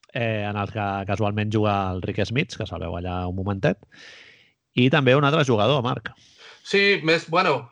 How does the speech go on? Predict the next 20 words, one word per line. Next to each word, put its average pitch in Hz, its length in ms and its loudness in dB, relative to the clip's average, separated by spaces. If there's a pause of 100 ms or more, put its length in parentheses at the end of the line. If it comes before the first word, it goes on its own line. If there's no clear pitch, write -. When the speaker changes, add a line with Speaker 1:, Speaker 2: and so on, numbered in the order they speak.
Speaker 2:
surt 151 320 -8
un 165 100 -2
altre 156 220 0
jugador 156 320 2
que 143 80 2
nosaltres 127 480 -6
no 127 180 -6
sabíem, 139 420 -2
suposo, 135 600 -6
del 131 180 -2
seu 131 220 -6
nom, 151 220 -2
i 131 60 4
a 123 40 0
l'hora 127 300 0 (100)
de 131 160 -6
fer 131 140 -6
recerca 127 500 -4
t'ho 123 80 -6
trobes. 143 460 2